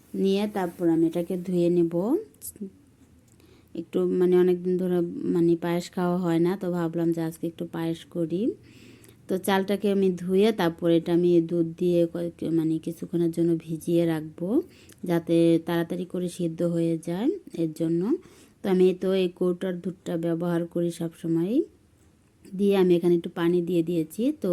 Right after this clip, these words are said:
কিছুক্ষণ পর আমি এটাকে চুলায় বসিয়ে দিলাম। আর এখানে হাঁড়ি নিয়েছি, হাঁড়ি পাতিল মানে রান্না করব এর জন্য, মাংস রান্না করব। তো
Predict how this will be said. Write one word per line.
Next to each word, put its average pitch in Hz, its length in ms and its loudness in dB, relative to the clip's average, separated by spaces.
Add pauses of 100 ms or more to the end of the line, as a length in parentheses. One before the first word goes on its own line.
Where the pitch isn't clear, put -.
(140)
কিছুক্ষণ 175 460 -4
পর 175 80 -4 (100)
আমি 170 160 2
এটাকে 170 320 -6
চুলায় 170 320 -2
বসিয়ে 170 360 -6
দিলাম। 170 280 0 (560)
আর 175 140 0
এখানে 190 260 2 (120)
হাঁড়ি 180 200 2 (100)
নিয়েছি, 180 440 2 (240)
হাঁড়ি 180 240 -2 (140)
পাতিল 208 420 4 (280)
মানে 170 200 0 (840)
রান্না 180 360 2 (100)
করব 175 240 -4 (140)
এর 165 80 2 (100)
জন্য, 170 220 2 (280)
মাংস 180 220 4 (140)
রান্না 170 320 4
করব। 170 180 -4 (160)
তো 214 40 -2